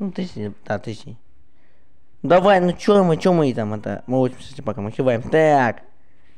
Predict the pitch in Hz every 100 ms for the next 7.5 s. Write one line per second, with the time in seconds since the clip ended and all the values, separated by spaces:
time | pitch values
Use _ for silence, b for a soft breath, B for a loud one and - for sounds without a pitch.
0 | - 131 160 143 175 165 151 - 143 135
1 | 123 - - - - - - - - -
2 | - 120 120 147 151 135 160 160 175 165
3 | 170 175 - B B B - - 147 151
4 | 143 151 156 160 156 147 - - - -
5 | - - - - - - - - - -
6 | - - - - - - - - - -
7 | - - - 117 127